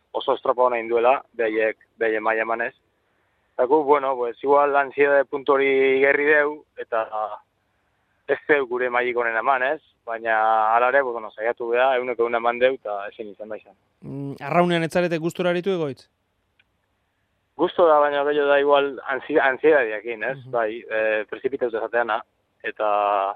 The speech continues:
Speaker 1: baina, bueno, azkenean gaur fuerte hartzen bertan, eta nahi horrekin askotan hoxe gertatzea.
Speaker 2: Eh, eh, garrantzitsua zen gaur baita ere, bueno, ba,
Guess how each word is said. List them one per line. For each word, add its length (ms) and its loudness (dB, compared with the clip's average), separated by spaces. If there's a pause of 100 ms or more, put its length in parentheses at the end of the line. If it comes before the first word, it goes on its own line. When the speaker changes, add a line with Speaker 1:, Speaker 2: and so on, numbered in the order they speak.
(500)
Speaker 1:
baina, 180 2
bueno, 260 0 (920)
azkenean 600 -2 (460)
gaur 280 0 (100)
fuerte 220 0
hartzen 220 -2
bertan, 420 2
eta 580 2
nahi 220 -2
horrekin 320 -4
askotan 540 -4 (1160)
hoxe 200 -6
gertatzea. 360 -8 (640)
Speaker 2:
Eh, 240 -4 (360)
eh, 280 -2
garrantzitsua 460 -2
zen 180 -4
gaur 140 0
baita 220 -2
ere, 440 0
bueno, 300 -8
ba, 680 -10